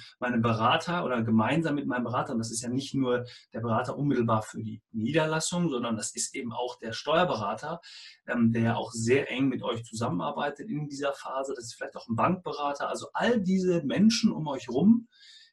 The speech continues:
die euch helfen, ähm, in die eigene Praxis zu gehen und diesen Change-Prozess oder diesen Veränderungsprozess zu begleiten,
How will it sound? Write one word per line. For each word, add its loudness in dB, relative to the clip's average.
die 2
euch -4
helfen, 2
ähm, -2
in 8
die 2
eigene 2
Praxis -6
zu -6
gehen 2
und -2
diesen -6
Change-Prozess -6
oder -4
diesen -6
Veränderungsprozess -4
zu -14
begleiten, 0